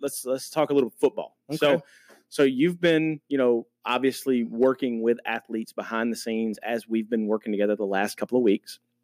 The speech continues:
Speaker 2: Mm-hmm.
Speaker 1: And you've been talking to parents, talking to athletes. You know where we are today. You know where we're going and the things that we're working on. Tell me a little bit about your interaction with parents, what they've been looking for, and,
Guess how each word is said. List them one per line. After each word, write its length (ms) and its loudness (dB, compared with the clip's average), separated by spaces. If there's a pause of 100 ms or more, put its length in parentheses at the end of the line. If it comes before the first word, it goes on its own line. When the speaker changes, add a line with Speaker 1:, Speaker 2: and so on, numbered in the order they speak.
(200)
Speaker 2:
Mm-hmm. 220 -8 (240)
Speaker 1:
And 420 4 (320)
you've 220 4
been 160 4
talking 320 2
to 80 4
parents, 560 -6 (120)
talking 360 0
to 180 0
athletes. 640 -4 (320)
You 140 4
know 400 4 (140)
where 240 4
we 160 4
are 160 2
today. 360 0
You 220 -2
know 180 2
where 240 4
we're 200 2
going 500 2
and 100 -2
the 40 -6
things 280 0
that 120 0
we're 120 0
working 340 0
on. 280 -4 (400)
Tell 160 2
me 120 4
a 60 4
little 200 4
bit 100 4
about 220 2
your 180 4
interaction 480 0
with 160 -6
parents, 560 -2 (220)
what 280 2
they've 280 2
been 200 4
looking 440 2
for, 460 4 (440)
and, 540 0